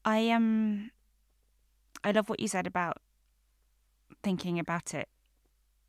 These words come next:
without knowing that you were thinking about it. And I think that was exactly what was happening in Fifty Sounds. And then I think I sort of,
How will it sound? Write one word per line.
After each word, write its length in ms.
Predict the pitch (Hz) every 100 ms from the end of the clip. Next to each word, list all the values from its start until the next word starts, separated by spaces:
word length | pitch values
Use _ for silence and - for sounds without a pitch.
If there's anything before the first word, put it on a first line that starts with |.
| _ _ _ _ _ _ _ _ _ _ _ _ -
without 280 | 196 170 151
knowing 280 | 160 156 156
that 80 |
you 100 | -
were 60 | 160
thinking 320 | 160 160 156
about 260 | 143 143 -
it. 80 | -
And 120 | 175
I 80 | 170
think 220 | 170 185
that 160 | - 98
was 140 | 180
exactly 460 | 175 202 - - 190
what 180 | 165 -
was 100 | -
happening 540 | 170 170 165 147 151 -
in 160 | 165 156
Fifty 360 | 143 - 151
Sounds. 840 | 143 151 139 139 131 131 - - - - - - - - - - - - _ -
And 140 | 220
then 160 | 214 214
I 80 | 214
think 340 | - 220 214
I 140 | 196 190
sort 240 | - 196
of, 180 | 185